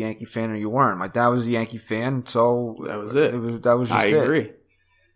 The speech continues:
Speaker 2: That's why I'm a Redskins fan also.
Speaker 1: What?
Speaker 2: I'm a Redskins fan.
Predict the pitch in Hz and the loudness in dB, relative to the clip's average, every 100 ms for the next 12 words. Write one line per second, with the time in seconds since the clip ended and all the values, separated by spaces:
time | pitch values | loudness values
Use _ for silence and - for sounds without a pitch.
0 | _ - 98 104 104 104 101 117 123 - | _ -18 -6 -4 -2 -4 0 -2 -2 -8
1 | 95 87 - 95 80 78 - _ _ _ | -8 -8 -10 -12 -12 -14 -16 _ _ _
2 | _ _ _ 113 117 - 73 90 _ _ | _ _ _ -8 -8 -8 -10 -10 _ _
3 | _ 139 190 - - _ _ _ _ _ | _ -12 -10 -10 -16 _ _ _ _ _
4 | _ 117 131 131 160 - 104 98 95 - | _ -10 -6 -4 -4 -4 -4 -6 -8 -12
5 | 98 92 | -12 -14